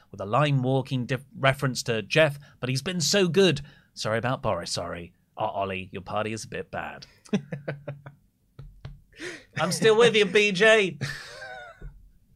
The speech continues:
Speaker 1: Uh, the, so, yeah, it's a similar theme, isn't it? Where it was so good, though.
Speaker 2: Yeah.
Speaker 1: Like, yeah, probably, probably wasn't the right thing to say,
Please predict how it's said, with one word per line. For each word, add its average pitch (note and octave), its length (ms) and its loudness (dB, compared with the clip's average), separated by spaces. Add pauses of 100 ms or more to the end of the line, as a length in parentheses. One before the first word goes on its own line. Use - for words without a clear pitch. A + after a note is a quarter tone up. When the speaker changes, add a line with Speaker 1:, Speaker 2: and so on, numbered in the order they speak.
(1800)
Speaker 1:
Uh, D#3+ 300 4
the, F3+ 640 4 (1700)
so, G#3+ 280 0
yeah, A#3 220 0
it's G3 160 -6
a G#3+ 80 -2
similar F#3+ 540 2
theme, C#3+ 340 -8
isn't A#2+ 180 -10
it? E2+ 200 -18
Where G2 420 -12 (960)
it D#3 100 -10
was D3 180 -4
so B2+ 220 -2
good, F3+ 300 -8
though. - 180 -14 (380)
Speaker 2:
Yeah. C#3+ 140 0 (100)
Speaker 1:
Like, C3+ 380 -2
yeah, E3 320 2
probably, G3 380 -4
probably G#3 300 0
wasn't F#3 280 -2
the C3 40 -6
right A#2 240 -4
thing A2+ 140 -8
to G2+ 80 -14
say, A2+ 260 -8